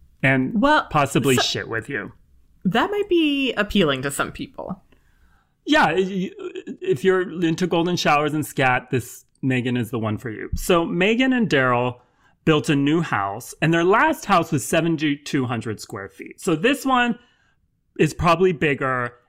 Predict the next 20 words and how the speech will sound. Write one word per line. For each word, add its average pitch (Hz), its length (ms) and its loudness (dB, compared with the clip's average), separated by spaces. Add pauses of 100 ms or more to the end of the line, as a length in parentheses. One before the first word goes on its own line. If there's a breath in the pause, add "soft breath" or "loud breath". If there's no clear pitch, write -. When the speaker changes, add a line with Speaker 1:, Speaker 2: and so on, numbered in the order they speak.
(140)
Speaker 1:
and 160 320 -4
definitely 185 640 0
has 123 200 -4
plenty 127 320 -2
of 117 100 -6
bathrooms. - 720 -14 (580 loud breath)
But 175 140 2
Megan 247 400 4
said 175 280 0
that 143 340 -2 (280)
many 214 360 2
times 120 800 -2
they're 131 260 2
up 127 160 0
in 131 80 2
the 123 80 0
middle 117 280 -2
of 113 80 -4
the 135 80 -2
night 151 500 -2